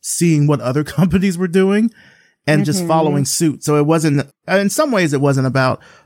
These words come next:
Speaker 1: "Oh, we need to cut back to save money." It's like, "Well, if all the other businesses in our sector are cutting back, then maybe we need to cut back too." But in that respect, it's kind of been a bit of a,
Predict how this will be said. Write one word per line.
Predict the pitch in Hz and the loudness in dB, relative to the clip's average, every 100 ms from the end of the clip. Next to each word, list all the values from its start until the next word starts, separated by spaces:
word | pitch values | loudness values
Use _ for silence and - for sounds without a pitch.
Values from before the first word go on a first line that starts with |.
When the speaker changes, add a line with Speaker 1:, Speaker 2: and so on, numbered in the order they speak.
| - | -2
Speaker 1:
"Oh, | 156 139 | 0 2
we | 139 | 2
need | 147 143 | 2 0
to | 139 127 107 - _ | 0 -2 -2 -10 _
cut | - 156 | -4 -2
back | - 131 | 0 -2
to | - | -2
save | - 123 127 | -2 0 2
money." | 139 135 120 | 2 2 0
It's | - | -2
like, | 120 117 | -4 -2
"Well, | 123 113 107 - - _ _ | 0 0 -2 -6 -20 _ _
if | - 120 | -8 -2
all | 143 151 | 0 0
the | 147 147 | 2 0
other | 156 | 0
businesses | 135 139 135 131 131 127 | 2 2 2 0 -2 0
in | 127 | 0
our | 127 | 0
sector | - 139 139 127 | 0 -2 0 -4
are | 127 | -2
cutting | - 135 131 | 0 0 2
back, | 127 123 | 0 0
then | 123 | -2
maybe | 127 131 131 127 123 _ _ _ - | 0 0 -2 -4 -6 _ _ _ 0
we | 147 | 2
need | 151 | 2
to | - | 0
cut | - 127 | -2 -2
back | - 117 - | 0 -4 -2
too." | 160 139 127 | 0 0 0
But | 120 101 _ _ _ _ _ | -2 -2 _ _ _ _ _
in | 156 156 | 0 2
that | 165 165 | 2 0
respect, | 156 - 147 135 - - - _ _ _ | -2 -2 0 0 -2 -12 -14 _ _ _
it's | 151 | -6
kind | - 185 190 | -2 0 0
of | 143 | 0
been | 160 156 | 0 0
a | |
bit | 123 160 170 | 0 0 0
of | 175 | 0
a, | 170 | 0